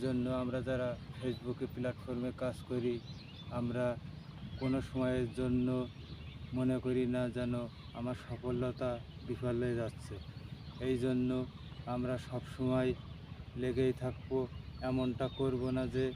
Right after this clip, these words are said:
যে আমাদের কাজের কোনো বিঘ্ন ঘটে। এই জন্য আমরা যতটুকু সময় পাব, আমরা প্রকৃতির সৌন্দর্য তুলে ধরার চেষ্টা করব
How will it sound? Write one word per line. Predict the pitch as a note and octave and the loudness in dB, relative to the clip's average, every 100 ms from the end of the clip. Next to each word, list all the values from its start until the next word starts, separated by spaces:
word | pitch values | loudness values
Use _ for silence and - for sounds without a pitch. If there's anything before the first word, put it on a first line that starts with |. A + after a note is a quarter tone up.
| - - - - - A2 | -4 -8 -8 -8 -6 -2
যে | C3 B2+ | 0 2
আমাদের | B2 B2 B2+ B2+ - - - - C3 | 2 2 2 2 0 -8 -8 -2 2
কাজের | B2 B2+ B2 - | 2 2 0 0
কোনো | B2+ B2+ B2 - - | 0 2 0 -4 -4
বিঘ্ন | B2 A#2+ B2 B2 A2+ | 0 0 2 0 0
ঘটে। | A#2 G#2+ F#2+ - - - - - C3 | -2 -4 -6 -8 -10 -12 -10 -2 0
এই | B2 | 2
জন্য | C3 B2+ B2+ C3 - C3+ | 4 4 4 2 0 -2
আমরা | B2+ C3 B2+ C3 | 0 2 2 2
যতটুকু | B2 B2+ C3 - C3+ B2+ - - - - - | 0 0 -4 0 0 0 -4 -10 -8 -10 -8
সময় | - C3 C3 A#2+ | 0 4 4 4
পাব, | B2+ A#2+ B2+ C3 - - - - - | 2 2 2 -2 -4 -8 -10 -8 -4
আমরা | B2 B2+ - | 0 0 2
প্রকৃতির | C3+ B2 C3 B2 C3 - | 0 0 0 -2 -2 -2
সৌন্দর্য | B2+ B2 B2 A#2 B2+ - | -2 0 0 0 -4 -2
তুলে | B2+ B2+ A2+ | 0 0 0
ধরার | A#2+ B2 B2+ | 0 -2 -2
চেষ্টা | A#2 - A#2+ A#2 | -4 -4 -4 -2
করব | A2 | -2